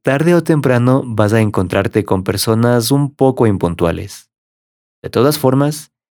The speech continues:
no dejes que eso arruine tu experiencia en el país. Y bueno,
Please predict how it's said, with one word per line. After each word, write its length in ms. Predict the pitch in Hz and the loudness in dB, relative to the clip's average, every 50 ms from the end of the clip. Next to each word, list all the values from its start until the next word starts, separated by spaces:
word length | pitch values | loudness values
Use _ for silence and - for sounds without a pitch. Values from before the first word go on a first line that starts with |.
| _ _ | _ _
no 140 | - 139 151 | -2 0 2
dejes 400 | 147 151 143 - 165 165 165 - | 4 4 4 4 2 0 0 0
que 300 | - - 110 101 101 104 - | -2 0 2 2 2 2 2
eso 560 | 113 113 117 117 - - 151 156 160 160 - | 0 0 0 0 0 2 2 2 2 2 0
arruine 420 | 107 104 104 104 104 110 110 110 107 | 0 0 0 2 2 2 2 2 2
tu 100 | - 101 | 0 0
experiencia 580 | 92 - - 104 98 98 101 98 98 - 107 | -2 -2 -4 -2 0 0 0 0 0 -2 -2
en 80 | 95 92 | -2 -2
el 120 | 90 82 | -4 -4
país. 500 | - 92 82 82 82 85 - - - - _ _ _ _ _ _ _ _ _ _ _ _ _ _ _ _ _ _ _ _ _ _ - | -4 -4 -4 -4 -4 -6 -10 -14 -14 -18 _ _ _ _ _ _ _ _ _ _ _ _ _ _ _ _ _ _ _ _ _ _ -4
Y 300 | 110 104 104 104 101 104 | 0 2 2 4 4 2
bueno, 420 | 104 139 185 180 135 113 117 - | 2 2 2 2 0 -4 -4 -10